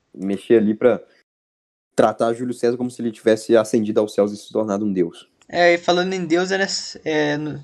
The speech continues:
Speaker 2: no reinado desse imperador que Jesus nasce.
Speaker 1: É quase depois.
Speaker 2: Não é, não
Speaker 1: Só
Speaker 2: é
Speaker 1: um
Speaker 2: nele, cara?
Speaker 1: minuto.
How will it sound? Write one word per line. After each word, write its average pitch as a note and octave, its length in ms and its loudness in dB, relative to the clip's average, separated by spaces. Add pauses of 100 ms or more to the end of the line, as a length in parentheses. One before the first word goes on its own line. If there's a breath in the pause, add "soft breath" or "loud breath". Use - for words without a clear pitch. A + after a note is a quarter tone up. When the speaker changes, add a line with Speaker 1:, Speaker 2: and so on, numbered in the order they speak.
(180)
Speaker 2:
no D3+ 100 -14
reinado D#3+ 400 -2
desse E3 240 -8
imperador F3 540 -2
que F3 480 -6 (1040)
Jesus D#3 480 -4
nasce. D3+ 320 -6 (1500)
Speaker 1:
É A2 80 4
quase A#2+ 420 2
depois. G#2 560 4 (380)
Speaker 2:
Não D3+ 120 -6
é, C#3+ 80 0
não C#3+ 80 -4
Speaker 1:
Só D3 160 4
Speaker 2:
é F#3 100 6
Speaker 1:
um G3 40 6
Speaker 2:
nele, F#3 240 6
cara? D#3 120 0
Speaker 1:
minuto. B2+ 300 -2